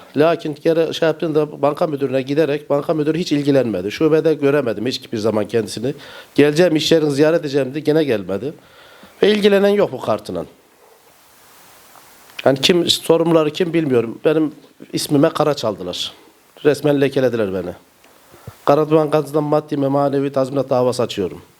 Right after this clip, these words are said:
Ben bu kartı alırken bana gittim bankaya ve polis karakoluna şikayette bulundum. Benden hiç ilgilenen olmadı.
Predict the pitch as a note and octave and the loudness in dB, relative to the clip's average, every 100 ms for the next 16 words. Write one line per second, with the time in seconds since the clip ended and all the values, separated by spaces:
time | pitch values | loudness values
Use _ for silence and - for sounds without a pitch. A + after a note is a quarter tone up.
0 | _ - E3 E3+ G3 G#3+ G3+ F#3+ - G3 | _ -12 -10 -2 0 2 0 0 0 0
1 | G3 F#3+ G3+ G3+ F3 F3+ F3+ F#3 - - | 2 -2 -2 -6 -4 0 0 0 -4 -12
2 | - _ - - F3+ E3 E3+ E3+ F3 E3 | -20 _ -6 -2 -2 2 2 2 2 2
3 | D#3 - - E3 F3+ - C#3+ C#3+ C3+ C#3+ | 0 -4 -2 -2 -2 -6 -4 -4 0 2
4 | D3 C#3+ C#3+ C#3 D#3 D#3+ D#3+ D#3+ D#3+ C#3 | 2 -2 -4 -6 -2 0 0 0 -2 -2
5 | B2+ E3 E3 F3+ F3+ F3+ F3 F3 F3 E3+ | -4 -2 -2 0 -2 -4 -4 -2 0 2
6 | D#3+ D#3+ C#3 A#2 D3 | 2 2 0 -4 -6